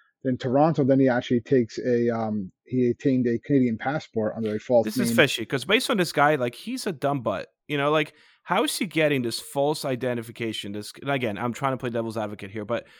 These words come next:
Speaker 2: you know, he gets a Canadian passport
Speaker 1: Yeah, yeah.
Speaker 2: as a Ramon, Ramon, Ramon George Sniet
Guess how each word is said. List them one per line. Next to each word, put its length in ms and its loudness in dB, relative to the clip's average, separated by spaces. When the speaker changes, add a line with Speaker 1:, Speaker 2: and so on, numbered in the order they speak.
Speaker 2:
you 80 -2
know, 40 2
he 60 2
gets 180 2
a 40 -8
Canadian 340 2
passport 600 4
Speaker 1:
Yeah, 20 0
yeah. 440 -6
Speaker 2:
as 100 -6
a 100 -2
Ramon, 680 4
Ramon, 600 2
Ramon 440 0
George 540 0
Sniet 600 -2